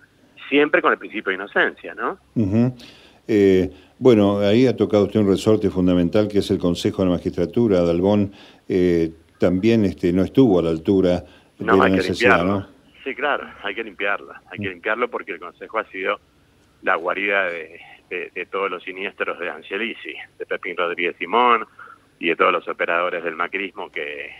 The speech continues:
Speaker 1: que han intentado y que han puesto, eh, personas que, que son inoperantes, que no, que, que no tienen conocimiento jurídico en cargos que realmente no pueden honrar.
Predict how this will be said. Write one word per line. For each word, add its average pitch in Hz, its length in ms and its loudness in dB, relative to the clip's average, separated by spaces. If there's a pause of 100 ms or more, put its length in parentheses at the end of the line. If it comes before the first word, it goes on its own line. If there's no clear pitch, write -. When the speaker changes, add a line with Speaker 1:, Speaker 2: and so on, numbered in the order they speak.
Speaker 1:
que 95 100 2
han 87 140 -2
intentado 87 560 0
y 87 60 -8
que 92 60 -4
han 80 100 -6
puesto, 85 580 -6 (560)
eh, 78 240 -12
personas 87 480 -6 (160)
que, 73 400 -14
que 80 120 -12
son 98 160 -6
inoperantes, 90 720 -2
que 85 100 -14
no, 80 240 -12
que, 85 120 -16
que 80 160 -14
no 90 100 -6
tienen 95 200 -8
conocimiento 90 480 -12
jurídico 98 560 -10
en 85 100 -20
cargos - 420 -6
que 85 140 -10
realmente 87 540 -4
no 87 100 -10
pueden 87 240 -2
honrar. 107 460 0